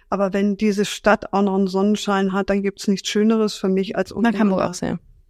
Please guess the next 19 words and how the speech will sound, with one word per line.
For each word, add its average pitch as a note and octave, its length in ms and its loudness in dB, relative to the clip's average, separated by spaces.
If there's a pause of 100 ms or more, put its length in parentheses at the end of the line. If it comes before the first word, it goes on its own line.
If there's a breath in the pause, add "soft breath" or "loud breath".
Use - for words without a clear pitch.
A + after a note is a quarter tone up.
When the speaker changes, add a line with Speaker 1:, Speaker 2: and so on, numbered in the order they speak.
(260)
Speaker 1:
an F#3 140 0
der F3+ 140 2
Elbe F#3 240 0
zu - 180 -2
laufen, E3 440 -2
ne? F3 200 -2 (240)
Speaker 2:
Wow. F3 340 4 (480)
Speaker 1:
Genau. F3 420 -2 (720 loud breath)
Speaker 2:
Sabrina, G3 440 2 (140)
es - 160 -4
war G3+ 120 2
mir G#3 180 4
eine G3 180 2
Ehre, A3 240 0
heute G#3 240 0
mit G3+ 160 -2
dir G3 100 4
zu - 140 -12
ges-, F#3+ 240 -2